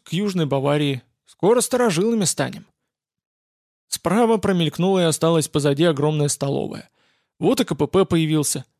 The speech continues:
Ворота открыты. Кто-то ещё на выход собирается? Ёлки-палки, да тут сюрприз. Рядом размещался и К П П санатория «Радуга».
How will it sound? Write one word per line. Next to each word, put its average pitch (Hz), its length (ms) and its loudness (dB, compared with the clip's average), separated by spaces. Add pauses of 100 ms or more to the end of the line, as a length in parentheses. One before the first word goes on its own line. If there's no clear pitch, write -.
(140)
Ворота 202 420 2
открыты. 170 480 -4 (640)
Кто-то 180 280 2
ещё 170 260 4
на 285 140 2
выход 190 260 -2
собирается? 135 640 -4 (240)
Ёлки-палки, 175 840 -2
да 147 140 0
тут 233 200 -4
сюрприз. 233 600 -2 (300)
Рядом 233 400 2
размещался 214 640 0
и 208 80 -2
К 208 100 -2
П 196 120 0
П 208 180 0
санатория 202 580 0
«Радуга». 208 480 -2